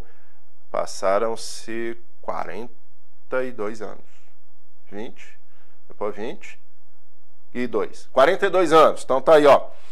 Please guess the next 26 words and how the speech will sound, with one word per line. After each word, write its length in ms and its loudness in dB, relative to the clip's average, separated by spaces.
Ops, 600 4
Gui. 340 0
Então, 180 0
Gui, 280 0
quarenta 380 4
e 20 -2
dois 220 0
anos 220 -2
só. 220 -2
É, 80 -2
é, 120 -2
é, 140 -2
gente, 340 0
eu 80 2
não 280 0
sei 160 -2
quantos 240 -4
anos 160 0
eu 80 0
tenho, 160 -2
tem 120 -2
que 60 -4
fazer 220 0
contagem, 420 -2
viu? 180 -4
Eu, 180 -2